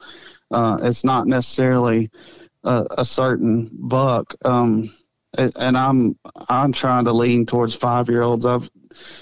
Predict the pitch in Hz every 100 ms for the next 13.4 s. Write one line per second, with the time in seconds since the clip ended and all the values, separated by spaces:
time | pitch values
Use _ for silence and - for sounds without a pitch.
0 | - 123 120 110 67 95 - _ - _
1 | _ _ _ - - 123 120 85 - -
2 | 131 - - - _ _ _ 123 143 156
3 | 156 110 135 143 147 127 - 135 147 135
4 | 156 151 - 151 139 123 120 123 123 139
5 | 120 123 139 135 117 - - - _ 123
6 | 110 117 127 131 123 107 123 117 - 120
7 | 110 131 120 113 120 120 120 117 113 -
8 | - - - 123 139 - 123 117 123 -
9 | 120 127 143 139 135 131 135 131 127 127
10 | 127 131 131 120 120 127 127 127 127 127
11 | 120 117 113 113 110 - 113 110 107 120
12 | 110 104 107 131 120 107 - 113 113 120
13 | 120 131 139